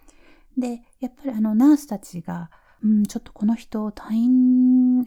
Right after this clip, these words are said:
するの、こう、難しいんじゃないかな。お家であんまり自分のことケアできないんじゃないかな」って思ったら、そういう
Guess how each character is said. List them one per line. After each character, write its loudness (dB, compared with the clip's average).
す -12
る 2
の、 0
こ -10
う、 -8
難 2
し -10
い -6
ん -8
じ -4
ゃ 2
な 2
い -4
か -8
な。 -6
お -4
家 -6
で -8
あ -4
ん 0
ま 0
り -12
自 -8
分 4
の 2
こ -20
と -10
ケ -8
ア -2
で -8
き -10
な 2
い 4
ん 4
じ -6
ゃ -6
な -4
い -8
か -10
な」 -8
っ -12
て -16
思 -2
っ -8
た -18
ら、 -14
そ -10
う -4
い -6
う -16